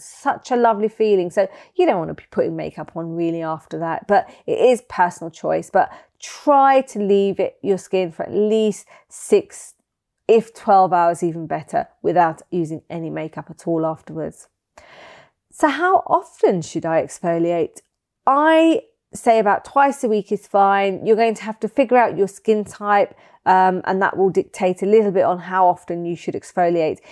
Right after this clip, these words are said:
If you can't exfoliate twice a week, once a week, once every two weeks, even once a month, don't think that, "Oh my gosh, I haven't exfoliated, so I'm just gonna give up with that." Please don't. Just, and I even have those moments sometimes, you know, we all do, and we, we're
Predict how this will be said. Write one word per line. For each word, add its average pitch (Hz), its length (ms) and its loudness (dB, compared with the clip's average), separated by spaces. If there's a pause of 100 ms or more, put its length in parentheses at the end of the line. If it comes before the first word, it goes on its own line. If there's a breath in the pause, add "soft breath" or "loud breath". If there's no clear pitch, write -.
(180 loud breath)
If 208 160 -4
you 208 80 0
can't 277 340 0
exfoliate 190 580 2
twice 180 360 0
a 180 40 -4
week, 175 240 0
once 202 460 2
a 233 60 0
week, 220 420 2 (160)
once 175 340 -2
every 170 200 -6
two 220 320 0
weeks, 214 400 -2
even 208 320 0
once 220 340 0
a 220 40 -6
month, 185 340 -2 (140)
don't 220 280 0
think 214 240 -4
that, 196 140 2
"Oh 190 100 2
my 190 160 -2
gosh, 185 260 0
I 185 60 -14
haven't 202 220 -2
exfoliated, 180 540 0
so - 180 -4
I'm 165 80 -6
just 175 120 -12
gonna 185 200 -2
give 175 180 0
up - 160 -2
with 170 140 -12
that." 160 260 -6 (240 loud breath)
Please 214 380 2
don't. 156 320 -4
Just, 196 180 -6 (200 loud breath)
and 226 260 2
I 233 260 4
even 170 280 2
have 160 260 -10
those 165 240 -4
moments 165 440 -8
sometimes, 165 540 -8
you 180 60 -6
know, 175 100 -4
we 202 160 2
all 208 200 8
do, 160 420 -2
and 175 180 -4
we, 175 120 -2
we're 185 340 -2